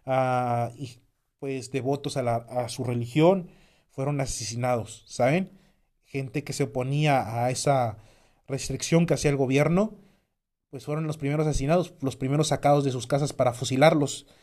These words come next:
¿sí? Fueron ellos los buenos que terminaron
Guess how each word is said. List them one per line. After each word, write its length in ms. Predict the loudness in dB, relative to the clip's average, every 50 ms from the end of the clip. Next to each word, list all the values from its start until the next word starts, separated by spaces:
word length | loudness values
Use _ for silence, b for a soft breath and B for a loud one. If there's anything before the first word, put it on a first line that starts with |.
| b b b b b b b b _
¿sí? 340 | -4 -2 -2 -2 -2 -4 -10 -20 _ _ _
Fueron 420 | -2 0 2 4 4 4 4 4 6
ellos 420 | 6 6 8 6 4 4 2 0
los 180 | 0 0 2 0
buenos 460 | 2 4 4 6 6 6 4 2 2
que 120 | 0 -2 -2
terminaron 760 | -2 -4 -2 0 0 2 2 2 2 4 4 4 4 2 0